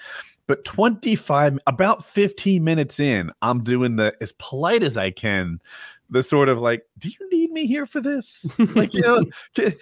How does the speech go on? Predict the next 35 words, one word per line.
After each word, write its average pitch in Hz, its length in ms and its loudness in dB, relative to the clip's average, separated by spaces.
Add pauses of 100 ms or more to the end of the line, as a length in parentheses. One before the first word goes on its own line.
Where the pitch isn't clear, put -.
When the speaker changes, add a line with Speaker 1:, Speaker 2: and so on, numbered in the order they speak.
(320)
Speaker 1:
what 208 140 2
I 339 100 -2
had 302 200 0
in 180 100 -2
mind 151 320 -6
was 104 160 -10
giving 165 320 -4
you 156 100 -2
my 131 200 -4
phone 123 260 -6
and 101 100 -8
coming 117 360 -6
back 117 580 -2 (160)
to 104 180 -4
a 87 80 -10
fixed - 460 -10
phone. - 400 -16
Speaker 2:
Mm-hmm. 123 300 0 (460)
Speaker 1:
And, 107 440 0
uh, 98 560 2
they're 151 240 0
like, 180 240 2
"No, 214 340 0 (140)
let's 123 260 -4
watch 135 300 -2
this 131 240 -2
diagnostic 143 840 -2
<laughs> - 0 -
progress 143 480 -2
bar 143 280 0
together." 147 680 0 (400)
You 135 80 0
know, 147 1160 0
<laughs> 180 440 -8
okay. 135 580 2